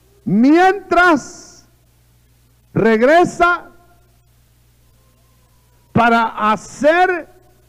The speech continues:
la última columna de testigos. Detengámonos.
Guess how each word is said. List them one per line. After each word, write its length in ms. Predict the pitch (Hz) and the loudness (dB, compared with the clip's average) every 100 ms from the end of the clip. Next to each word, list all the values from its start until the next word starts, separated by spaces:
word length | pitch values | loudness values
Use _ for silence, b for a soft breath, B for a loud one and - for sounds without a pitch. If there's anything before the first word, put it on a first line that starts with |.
| _ _ _ _ - | _ _ _ _ -10
la 280 | 147 190 208 | -4 0 2
última 960 | 320 359 - - 247 226 220 214 202 - _ _ _ _ _ _ | 2 2 -2 -6 -6 -4 -2 -4 -6 -14 _ _ _ _ _ _
columna 840 | - 202 220 330 233 170 175 240 302 - _ _ _ _ _ - | -4 0 4 4 2 0 -2 -2 -6 -14 _ _ _ _ _ -6
de 180 | 208 | -4
testigos. 600 | 214 220 - 359 339 147 - - _ _ _ _ _ _ _ _ _ _ _ _ _ _ _ _ _ _ _ _ _ _ _ _ - | -2 -4 -2 -2 0 -2 -10 -20 _ _ _ _ _ _ _ _ _ _ _ _ _ _ _ _ _ _ _ _ _ _ _ _ -8
Detengámonos. 680 | 156 160 185 247 285 143 | -4 -4 -4 -6 -10 -14